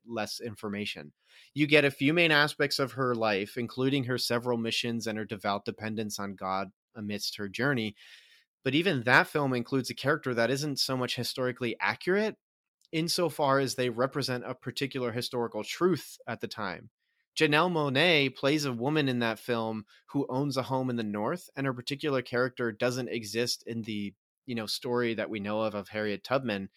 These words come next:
But what they, what her character represents historically and narratively functions to represent the historical truth that's trying to be told.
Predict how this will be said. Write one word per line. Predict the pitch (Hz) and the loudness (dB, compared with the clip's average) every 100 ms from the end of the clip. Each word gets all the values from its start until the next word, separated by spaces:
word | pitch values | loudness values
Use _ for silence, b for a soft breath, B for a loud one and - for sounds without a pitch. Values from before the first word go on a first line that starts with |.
| B B B B | B B B B
But | 135 | -2
what | 131 147 - | 2 0 2
they, | 135 120 127 | 2 2 0
what | 147 180 | -2 0
her | 175 | -4
character | - 147 135 135 | -2 -2 -2 -4
represents | 113 120 123 110 104 117 139 | -2 -2 -2 -4 -2 -4 -2
historically | 120 - 113 117 139 170 | -4 -4 -2 -2 -2 0
and | 123 104 | 0 0
narratively | 113 135 175 175 196 180 - - _ - | 0 0 0 0 0 -2 -6 -20 _ 0
functions | 185 208 - 113 98 - | 2 2 -2 -4 -6 -10
to | - | -4
represent | 120 123 123 120 110 - | -2 -2 -2 -4 -6 -6
the | 110 | -6
historical | 110 - 110 104 | -6 -6 -6 -6
truth | - - 165 - | -8 -2 -2 -2
that's | 113 - | -8 -8
trying | - 104 | -6 -6
to | 104 | -6
be | 98 | -8
told. | - 113 73 | -4 -4 -4